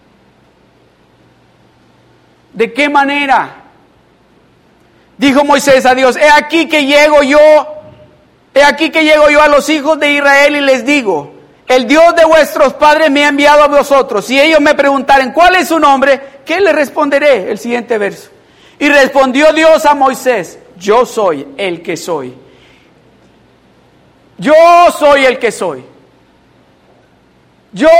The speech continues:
soy el único y verdadero Dios. Y yo les estoy diciendo a ustedes que yo estoy con ustedes, que ustedes no están solos.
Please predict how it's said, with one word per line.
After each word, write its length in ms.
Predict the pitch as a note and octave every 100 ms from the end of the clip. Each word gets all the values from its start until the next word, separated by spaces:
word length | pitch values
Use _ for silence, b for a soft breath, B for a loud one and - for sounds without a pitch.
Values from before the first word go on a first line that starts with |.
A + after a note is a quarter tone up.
| E4
soy 240 | D#4 D4
el 160 | B3+ C4+
único 560 | D#4 E4+ E4+ D#4+ E4 D4+
y 100 | C4+
verdadero 640 | B3+ A#3 A3+ A#3 C4 B3+
Dios. 480 | A#3+ G3 C#3+ - - - _ _ _ _ _ _ _ _ _ _ _ _ _ _ _ -
Y 80 | A3
yo 180 | D#4+ E4+
les 220 | E4 D#4
estoy 340 | C4 D#4+ E4
diciendo 480 | D#4 D4 D4+ D#4 D4
a 40 |
ustedes 500 | C#4+ B3 C#4+ C#4+ B3
que 180 | - B3+
yo 120 | B3+ D#4
estoy 480 | D4+ - D#4+ D#4
con 240 | D#4 C#4+ C#4
ustedes, 480 | - C4 A3+ F#3 -
que 100 | A#3
ustedes 400 | - D4+ C#4+ B3
no 140 | C#4+
están 320 | C4+ C#4+ C4
solos. 560 | - A#3+ F#3 C#3+ -